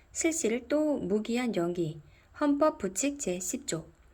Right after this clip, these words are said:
천구백팔십칠 년 제구 차 개헌으로, 어, 부칙 제십 조 규정을 삭제하고, 그동안의 그 지방자치 중단으로 민주주의 가치 손상시켰다.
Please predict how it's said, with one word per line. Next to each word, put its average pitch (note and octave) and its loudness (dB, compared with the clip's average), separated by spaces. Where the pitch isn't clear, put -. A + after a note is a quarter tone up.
천구백팔십칠 E4 2
년 A#3 2
제구 G#3 -2
차 C4+ 0
개헌으로, G#3 0
어, - -6
부칙 A3 -2
제십 G3 0
조 E3 0
규정을 F#3 -2
삭제하고, A#3 -4
그동안의 A#3 0
그 G#3 -2
지방자치 G#3+ 0
중단으로 G3 2
민주주의 G#3 2
가치 F#3 -4
손상시켰다. D#4 -2